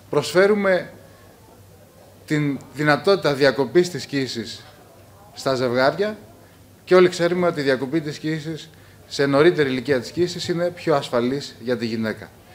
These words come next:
Είναι όμως άραγε όλες οι συγγενείς ανομαλίες ανιχνεύσιμες;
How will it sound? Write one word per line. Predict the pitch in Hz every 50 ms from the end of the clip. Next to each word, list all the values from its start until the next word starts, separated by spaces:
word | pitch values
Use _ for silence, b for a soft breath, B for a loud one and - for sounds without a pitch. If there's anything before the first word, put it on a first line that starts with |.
| B B B B B B B B -
Είναι | 160 196 202 196
όμως | 190 190 185 175 165 180
άραγε | 180 175 170 170 147 147 143 127 120 113 - - - b b b b b b b b b _ _ - _ - - -
όλες | - 143 156 165 170 170 170 -
οι |
συγγενείς | - 139 123 127 131 139 151 151 -
ανομαλίες | 135 131 131 120 120 117 123 139 147 139 -
ανιχνεύσιμες; | 135 127 127 127 - 175 208 214 202 - - 117 107 98 92 95 -